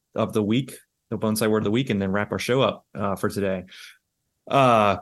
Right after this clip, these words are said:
for you guys that have listened this far into the show, thank you so much for listening. Uh, go over to our Facebook page, Little Things for Bonsai People, our Instagram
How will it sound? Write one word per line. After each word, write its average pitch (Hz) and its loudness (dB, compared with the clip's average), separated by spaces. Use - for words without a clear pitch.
for 143 0
you 139 4
guys 147 4
that 143 4
have 127 2
listened 147 2
this 139 0
far 143 4
into 143 0
the 139 2
show, 127 2
thank 123 -2
you 113 0
so 117 0
much 113 0
for 104 -4
listening. 104 -2
Uh, 101 0
go 110 2
over 107 2
to 104 -2
our 98 2
Facebook 123 -2
page, 117 0
Little 107 -2
Things 104 -4
for 101 -10
Bonsai 98 -4
People, 120 0
our 107 0
Instagram 107 -2